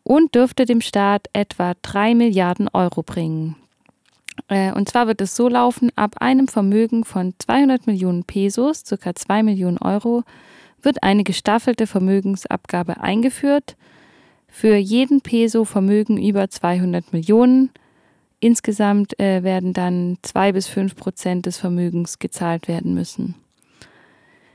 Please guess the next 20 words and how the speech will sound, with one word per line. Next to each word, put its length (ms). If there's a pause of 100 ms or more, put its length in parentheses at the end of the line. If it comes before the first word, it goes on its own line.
(280)
In 260
Deutschland 540
fordert 420
die 420
Partei 340
Die 120
Linke 440
ähnliche 440
Abgaben, 720
allerdings 640
mit 200
deutlich 580
größeren 500
Abgaben 640
für 280
die 140
Superreichen 800
in 80
diesem 280
Land. 380